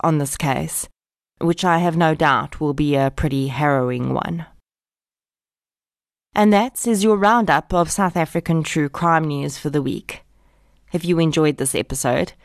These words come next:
please be sure to subscribe to the show on the app that you're using to listen right now.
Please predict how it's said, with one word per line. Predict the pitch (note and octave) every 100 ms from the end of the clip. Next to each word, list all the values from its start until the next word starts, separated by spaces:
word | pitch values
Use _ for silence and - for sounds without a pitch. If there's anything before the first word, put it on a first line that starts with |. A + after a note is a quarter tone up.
| _ _ _
please | - F#3 E3
be | F3 D#3+
sure | - C#3+
to | C#3+ D3+
subscribe | - - - C#3+ D3
to | - F3
the |
show | F3 - G2+ F2 - _ _ _
on | - G#3
the | -
app | G3 -
that | - A3
you're | G#3+
using | E3+ D#3+ E3 E3
to | -
listen | D#3+ C#3+ D3+ C3
right | A#2 C3
now. | C#3 C3+ C3+